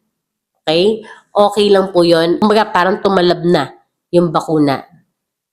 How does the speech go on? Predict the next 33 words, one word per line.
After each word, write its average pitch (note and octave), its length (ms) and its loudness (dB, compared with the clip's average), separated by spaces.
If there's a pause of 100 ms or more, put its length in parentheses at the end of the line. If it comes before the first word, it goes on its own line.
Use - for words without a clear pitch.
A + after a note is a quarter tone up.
So, F3 160 2
huwag F#3 160 0
kayong G#3+ 320 2
mag-worry A#3 480 4
pag F#3+ 160 -4
sinuka F3 480 0
niya D#3 240 -2
lahat D3+ 240 -2 (160)
din. F3+ 400 0 (880)
Dahil F3+ 240 2
meron F3 320 2
na F3 80 -2
siyang E3 480 -2 (160)
na-absorb. C3 800 -8 (400)
Bakit F#3+ 640 -2
wala D#3 480 0
pang D#3 240 0
Rota C#3 640 -4 (800)
sa - 200 -6
mga D#3 200 0
health C3+ 240 -6
center? B2+ 640 -6 (320)
Yun G#3+ 320 2
din A3 320 2
ang D#3+ 160 -2
tanong C#3 320 0
ko. D3+ 320 0
<laughs> - 180 -12
Hindi C4+ 300 2
pa G3+ 240 -2
kasi G3+ 160 -6
siya E3 240 0
kasama D3+ 720 -2